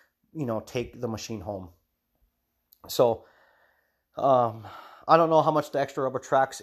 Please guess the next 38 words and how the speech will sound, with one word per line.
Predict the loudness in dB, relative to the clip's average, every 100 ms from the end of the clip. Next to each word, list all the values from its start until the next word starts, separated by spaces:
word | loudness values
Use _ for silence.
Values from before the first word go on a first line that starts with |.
| -16
i-, | -18 _ -12
are | -8 -4
gonna | -6
cost | 0 0 0 -4
me | -6
if | -4 -2 -2
I | -2
have | -4 -8
to | -10
put, | -8 -8 -4
have | -4 -2
them | -6
put | -6 -6
'em | -2
on. | 0 -2 -8 _ _ -2
I'm | 4
hoping | 4 2 0
the | 0
machine | -2 -4 -4
already | -4 -6
has | -2 -2 0
the |
rubber | -4 -2
tracks, | -2 2 2 0 -16 _ _ _ _ _ -2
um, | 0 0
because | -2 -6
then | -2 -2
that's | -2 -4
just | -6 -6
gonna | -6 -4 -6 -8
take | -8 -4
out | 0 0 -2 -8
that | -8
whole | -4 -6
scenario | -6 -10 -8 -8
completely. | -8 -10 -14 -16 -16 -20 _ _ _ _ _ _ _ _ _ _ _ _ _ _ _ -14 -10 -10 -2
So, | 4 6 6 4 -2 -16 -2
yeah. | 4 4